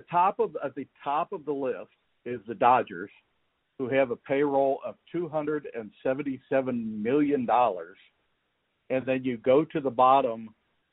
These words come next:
and the Baltimore Orioles are spending thirty million.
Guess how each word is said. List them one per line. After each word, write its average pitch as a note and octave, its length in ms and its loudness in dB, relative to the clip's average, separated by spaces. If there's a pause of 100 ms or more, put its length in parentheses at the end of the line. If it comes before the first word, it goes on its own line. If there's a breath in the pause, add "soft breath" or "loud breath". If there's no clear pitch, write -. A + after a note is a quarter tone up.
(320)
and A#2+ 480 -6 (400)
the A#2+ 60 -8
Baltimore B2+ 640 0
Orioles B2+ 580 -2 (560)
are A#2+ 220 -6
spending B2 440 -4
thirty A#2+ 400 -2
million. F#2+ 300 -8